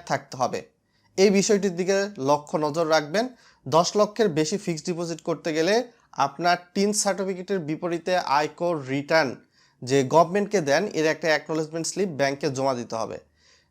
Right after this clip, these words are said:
যার ব্যাংক অ্যাকাউন্ট, তার নামে অ্যাকনোলেজমেন্ট স্লিপ থাকতে হবে এবং এগুলো কিন্তু অনলাইনে বর্তমান সময়ে দেখা যায়। So, যারা প্রতারণা করবেন, তারা বুঝতেই পারতেছেন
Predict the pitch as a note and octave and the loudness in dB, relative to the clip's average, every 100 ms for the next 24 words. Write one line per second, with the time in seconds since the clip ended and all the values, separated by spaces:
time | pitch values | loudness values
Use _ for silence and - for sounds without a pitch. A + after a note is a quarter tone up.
0 | - A#2+ D3+ F3 E3+ E3+ F3+ F#3 F3+ G#3 | -10 2 6 6 4 0 2 -2 -2 -2
1 | A3 E3 D#3 D#3 D#3 F#3 D3+ C#3 D3+ D3 | 0 2 2 0 -2 0 -2 -4 -6 -6
2 | D3 D3+ - D3 C#3+ - D3 - D#3 D3 | -6 -8 -6 -6 -6 -6 -8 -4 -2 0
3 | G3+ D#3 D3+ C#3+ D3 D3+ D3+ D#3+ - C#3 | -2 -2 -4 -4 -6 -6 -6 -6 -2 0
4 | D#3+ D#3 D#3 D#3 C3+ C3+ - C#3 C#3 C#3+ | 0 0 -2 -2 -2 -4 -4 -6 -6 -6
5 | C#3 B2+ B2 D3 D#3 A#3 B3+ _ _ _ | -6 -2 -2 0 0 0 -2 _ _ _
6 | - C#3 C3 B2 A2+ - _ _ _ - | -4 0 2 0 -2 -8 _ _ _ -2
7 | C#3+ C#3+ D3 F#3 G3+ F#3+ F3+ F3 D#3+ F3+ | 2 2 2 2 4 2 2 2 2 0
8 | F#3 D#3+ C#3 C#3+ - E3+ D3+ D3 D3 F#3 | 0 0 2 -2 -2 -2 -2 -2 -4 -2
9 | G#3+ | -4